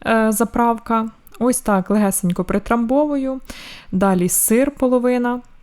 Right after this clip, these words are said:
Знову зелень. Зелень ділю на три частини всього.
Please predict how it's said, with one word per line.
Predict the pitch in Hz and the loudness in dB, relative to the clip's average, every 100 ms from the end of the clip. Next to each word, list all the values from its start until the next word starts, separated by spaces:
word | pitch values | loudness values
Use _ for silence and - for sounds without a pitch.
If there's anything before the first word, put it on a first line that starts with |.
| - _ _ _ - - - _ _ _ - - - - - - - - | -20 _ _ _ -20 -20 -20 _ _ _ -20 -20 -20 -20 -20 -20 -20 -10
Знову | 208 196 208 190 | -4 2 4 4
зелень. | 185 233 269 254 - | 2 2 2 -2 -4
Зелень | 196 269 302 226 | 0 2 2 2
ділю | 190 196 240 | 2 2 2
на | 202 208 | 2 2
три | - 190 | 0 -2
частини | 202 - 180 175 185 | -4 -6 -4 -4 -4
всього. | - 180 175 | -4 -2 -2